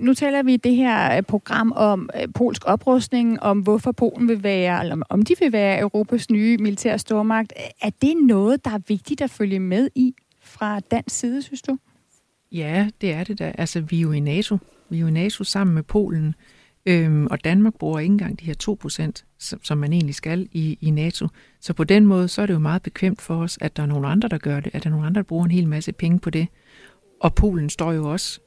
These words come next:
Speaker 2: øh, dejligt rart imellem os, øh, og Rusland. Så af den grund er det, det er vigtigt at følge med i det. Så synes jeg også, det er vigtigt at følge med i det. Jeg synes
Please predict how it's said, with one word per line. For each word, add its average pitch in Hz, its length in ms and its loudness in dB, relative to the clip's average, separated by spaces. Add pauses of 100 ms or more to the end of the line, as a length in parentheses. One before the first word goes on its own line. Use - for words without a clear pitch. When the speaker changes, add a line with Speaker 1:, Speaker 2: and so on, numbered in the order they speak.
Speaker 2:
øh, 151 300 -6
dejligt 160 340 -6
rart 160 280 -6
imellem 170 520 2
os, - 360 -6
øh, 151 240 -4
og 147 180 -4
Rusland. 175 360 -6 (420)
Så - 140 -2
af 165 80 2
den 220 200 4
grund 196 240 2
er 165 60 -4
det, 160 120 -6
det 165 60 -2
er 151 40 -4
vigtigt 175 300 -4
at - 20 -10
følge 160 200 -2
med 170 160 0
i 165 120 -6
det. 160 140 -8
Så - 120 -6
synes 202 260 4
jeg 170 60 0
også, 175 180 -4
det 160 60 -8
er 156 40 -6
vigtigt 170 400 -8 (460)
at 156 100 0
følge 151 300 0
med 151 180 0
i - 20 0
det. 135 220 -2
Jeg - 80 -8
synes - 180 -2